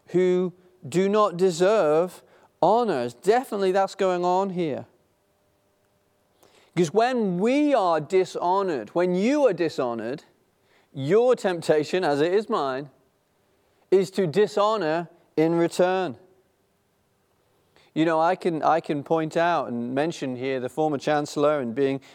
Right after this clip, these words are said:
dishonest perhaps with, with taxes, and I can, I can condemn that behavior and say that is wrong, but I can't stand here and say, "Well, I'm gonna refuse to pay my taxes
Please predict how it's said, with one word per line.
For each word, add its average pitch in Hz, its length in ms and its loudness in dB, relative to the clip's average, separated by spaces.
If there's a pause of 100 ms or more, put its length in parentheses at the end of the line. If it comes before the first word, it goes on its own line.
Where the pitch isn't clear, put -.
dishonest 156 520 0
perhaps 160 360 0
with, 127 280 -6
with 117 180 -2
taxes, 127 720 -2 (340)
and 143 200 0
I 151 120 -2 (120)
can, 151 240 -2
I 214 160 2
can 160 140 -6
condemn 185 420 -2
that 165 180 -4
behavior 156 720 0 (380)
and - 100 -8
say 170 220 2
that 160 180 2
is 135 140 -4
wrong, 160 580 0 (640)
but 190 680 0 (640)
I 208 220 2
can't 214 300 -4
stand 202 320 0
here 180 200 2
and 156 160 -2
say, 180 260 4 (160)
"Well, 175 140 2
I'm 190 140 2
gonna 175 160 0
refuse 202 500 0
to - 80 -12
pay 170 220 -2
my 180 240 0
taxes 180 640 -4